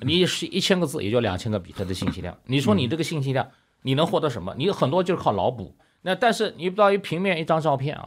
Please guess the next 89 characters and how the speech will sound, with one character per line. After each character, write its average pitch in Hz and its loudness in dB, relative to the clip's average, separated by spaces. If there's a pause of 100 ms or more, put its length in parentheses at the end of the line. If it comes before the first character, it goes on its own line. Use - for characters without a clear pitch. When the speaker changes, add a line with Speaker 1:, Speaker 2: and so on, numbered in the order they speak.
Speaker 1:
哇， 123 4
那 175 2
个 160 0
一 170 0
张 165 2
照 156 2
片 151 0
可 131 -2
能 139 2
十 170 0
几 135 -4
兆 117 2
是 110 0
吧？ 101 2
那 113 -4
几 - -4
千 151 2
万 160 4
个 117 0
比 85 -8
特 - -10
啊， 85 -4 (280)
那 - -14
一 147 -8
下 180 2
子， 143 -4
哎， 165 -4 (280)
清 - -4
晰 156 -2
度 147 -4
就 127 -2
高 143 6
了 147 4
很 101 -4
多。 98 -4 (300)
但 220 2
是 202 -2
这 220 0
个 202 -2
照 190 4
片 175 0
它 143 -4
不 143 -2
会 156 2
跟 135 -2
你 117 0
触 156 0
感， 82 -10 (180)
它 139 2
不 131 2
会 156 6
跟 147 2
你 120 0
那 117 -2
个 117 2
寒 120 0
冷 104 -2
的 110 -2
气 139 -2
候 127 0
啊、 110 6
风 151 -2
声 151 0
啊、 123 2 (320)
那 127 -2
个 135 -2
水 104 0
的 123 0
东 131 -4
西 127 -2
啊， 113 -2
你 110 -4
都 160 2
不 170 -2
知 170 -4
道 175 4
啊。 127 0
Speaker 2:
嗯。 110 -2
Speaker 1:
而 151 2
且 160 2
尤 202 4
其 196 -2
是 170 0
它 - 2
不 175 -2
是 160 -2
三 139 0
维 101 0
的， 110 -6